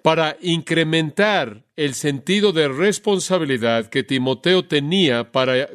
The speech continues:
cumplir con su ministerio. Ser recordado de que usted es el hombre de Dios, que usted es la posesión misma de Dios,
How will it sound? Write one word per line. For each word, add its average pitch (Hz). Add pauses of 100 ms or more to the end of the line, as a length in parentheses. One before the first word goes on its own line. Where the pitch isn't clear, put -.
cumplir 170
con 120
su 117
ministerio. 120 (380)
Ser 220
recordado 190
de 160
que 156
usted 190
es 190
el 143
hombre 185
de 147
Dios, 120
que 135
usted 135
es 196
la 175
posesión 156
misma 160
de 113
Dios, 135